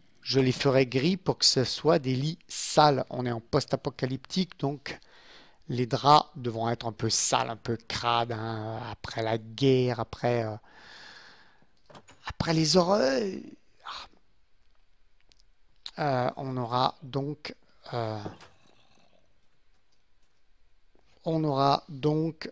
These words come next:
euh, des lits crades, mais ça c'est en un point douze, tout simplement. Voilà, on a un petit peu avancé sur la maison. Prochain épisode,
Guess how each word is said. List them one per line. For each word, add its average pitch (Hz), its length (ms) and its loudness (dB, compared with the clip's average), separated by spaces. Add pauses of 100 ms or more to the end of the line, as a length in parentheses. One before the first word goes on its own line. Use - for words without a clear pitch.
(160)
euh, 120 500 2 (1000)
des 143 280 0
lits 151 320 -4
crades, 143 400 -2
mais 139 120 -4
ça 196 200 0
c'est 214 220 2
en 208 120 -2 (220)
un 214 200 0 (680)
point 175 380 2 (340)
douze, 120 580 -2 (220)
tout 135 140 -8
simplement. - 1600 -2 (1000)
Voilà, 143 440 6 (260)
on 135 220 -4
a 131 240 0 (100)
un 185 100 0
petit - 320 -4
peu 202 180 4
avancé 180 360 2
sur 170 180 0
la 165 80 2
maison. 170 320 0
Prochain 202 440 2
épisode, 196 520 2